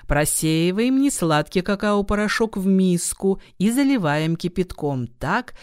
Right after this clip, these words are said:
чтобы полностью покрыл весь порошок. Перемешиваем до однородной массы,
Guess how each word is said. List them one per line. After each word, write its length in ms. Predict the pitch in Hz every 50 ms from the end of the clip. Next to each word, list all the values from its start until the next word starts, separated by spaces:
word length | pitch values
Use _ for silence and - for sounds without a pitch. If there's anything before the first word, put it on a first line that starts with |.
| - -
чтобы 440 | - - - - 208 196 190 202 190
полностью 840 | - - - 156 156 170 175 190 220 240 254 - - - - 277
покрыл 500 | - 196 180 175 - - 151 156 175 175
весь 320 | 156 147 147 143 156 - -
порошок. 800 | - 170 170 180 175 - - - - 156 135 - - - _ _ _ _ _ _ - - - -
Перемешиваем 1000 | - 254 285 311 320 302 233 190 170 160 156 - - 190 180 190 196 208 214 208
до 140 | 220 226 226
однородной 580 | 226 220 240 240 240 247 247 233 226 240 240
массы, 560 | 240 240 240 240 233 - - - - - 240